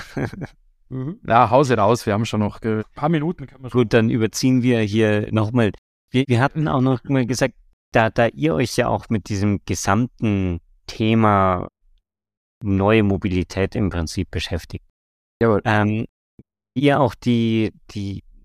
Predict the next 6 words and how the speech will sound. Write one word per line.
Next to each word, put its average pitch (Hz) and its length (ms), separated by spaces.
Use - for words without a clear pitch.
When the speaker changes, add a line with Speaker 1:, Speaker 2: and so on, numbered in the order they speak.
Speaker 1:
Anwendungsbereiche, 113 1080
die 98 140
Chancen 110 580
für 104 260
E-Fuels 123 880
seht, 113 520